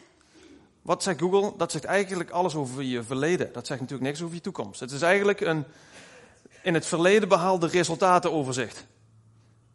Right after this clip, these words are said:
En het ligt er een beetje aan of je dingen gedaan hebt die te maken hebben met, eh, dingen die op internet komen natuurlijk, hè, anders is dat minder.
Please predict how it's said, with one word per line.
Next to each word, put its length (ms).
En 160
het 100
ligt 160
er 60
een 60
beetje 200
aan 220
of 140
je 60
dingen 220
gedaan 280
hebt 120
die 100
te 60
maken 320
hebben 220
met, 240
eh, 300
dingen 480
die 100
op 80
internet 340
komen 300
natuurlijk, 420
hè, 120
anders 240
is 100
dat 120
minder. 400